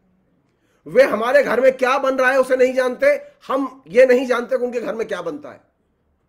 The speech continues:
पहले हालत ये थी कि हिंदू मुसलमान पास पास रहते थे और एक के यहाँ छौंक लगता था, दूसरे छौंक की खुशबू दूसरे घर में जाती थी। आज स्थिति यह है कि मोहल्ले में,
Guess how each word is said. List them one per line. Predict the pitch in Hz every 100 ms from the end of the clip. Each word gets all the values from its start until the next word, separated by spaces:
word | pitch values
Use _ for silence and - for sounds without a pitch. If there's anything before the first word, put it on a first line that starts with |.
| _ _ _ _ _ _ _ _ 208
पहले | 220 262
हालत | 226 247 233
ये | 226
थी | 214 220 254 - _ _ _ _ _ -
कि | 233 262 - _ _ 127
हिंदू | 180 214 262
मुसलमान | 220 208 233 262 247
पास | 220 240 285 277
पास | 277 220
रहते | 226 226 247
थे | 233 180 - _ _ _ -
और | 202
एक | 220 247 254
के | 262
यहाँ | 262
छौंक | 247 233 254 226
लगता | 240 254
था, | 262
दूसरे | 240 226 214 247
छौंक | - 233 226
की | 247
खुशबू | - 196 175 247 269 - _ 156
दूसरे | 233 233 240
घर | 180 190
में | 214
जाती | 185 175 151
थी। | - - _ _ _ _ _ _ _ _ _ _ _ -
आज | 196 233 220
स्थिति | - 208 240
यह | 220 254
है | 254
कि | 254 277 - _
मोहल्ले | 160 185 196 254 269
में, | 262 185 104